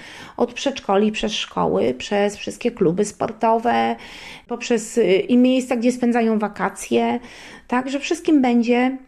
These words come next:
łatwiej, skuteczniej, przyjemniej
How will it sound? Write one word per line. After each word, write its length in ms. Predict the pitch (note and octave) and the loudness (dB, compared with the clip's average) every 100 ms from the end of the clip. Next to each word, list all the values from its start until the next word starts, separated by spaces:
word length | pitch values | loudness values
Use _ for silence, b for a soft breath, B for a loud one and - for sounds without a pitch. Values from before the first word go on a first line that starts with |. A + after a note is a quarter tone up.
| _ _ - | _ _ -2
łatwiej, 720 | B3 C#4 - A3+ G#3+ A3 B3+ B3+ _ _ _ _ _ - | 0 -2 -2 2 4 4 0 -6 _ _ _ _ _ -20
skuteczniej, 1040 | - A3+ A3 A3+ A3 - G3+ G3+ G#3 G#3+ - | -6 -4 0 -2 -2 0 2 2 0 -2 -6
przyjemniej 920 | - A3+ G#3 A3 G#3+ G#3 G3 G3+ G#3+ | -2 2 4 6 6 6 2 0 -2